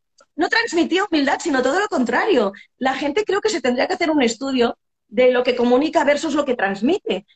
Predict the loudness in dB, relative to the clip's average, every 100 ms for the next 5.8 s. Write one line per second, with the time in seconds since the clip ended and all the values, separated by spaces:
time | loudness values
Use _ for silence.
0 | _ -4 -2 0 2 2 2 2 0 2
1 | 0 -4 -4 -2 0 -2 -2 -2 -2 -2
2 | 0 0 0 -2 0 0 0 -2 -2 -2
3 | -2 -2 -4 -4 -8 -2 0 0 0 -2
4 | -2 0 0 0 -2 -2 0 -2 -4 -4
5 | -4 -2 -2 -2 -2 -2 -2 -2